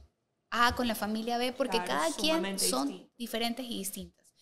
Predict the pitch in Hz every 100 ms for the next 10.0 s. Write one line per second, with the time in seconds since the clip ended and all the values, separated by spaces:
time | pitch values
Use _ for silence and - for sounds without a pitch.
0 | - - 247 240 254 247 320 349 339 320
1 | 311 330 330 - - - 226 220 202 208
2 | 214 233 285 262 127 294 285 - 151 -
3 | - - 247 - - _ _ - 214 196
4 | 180 170 175 190 - - _ - _ -
5 | _ 254 269 302 294 277 285 285 277 -
6 | 214 208 208 240 339 320 269 311 - -
7 | _ - 202 196 190 190 - 151 139 214
8 | 202 190 190 202 262 277 208 196 - 180
9 | 180 214 214 190 180 180 190 269 262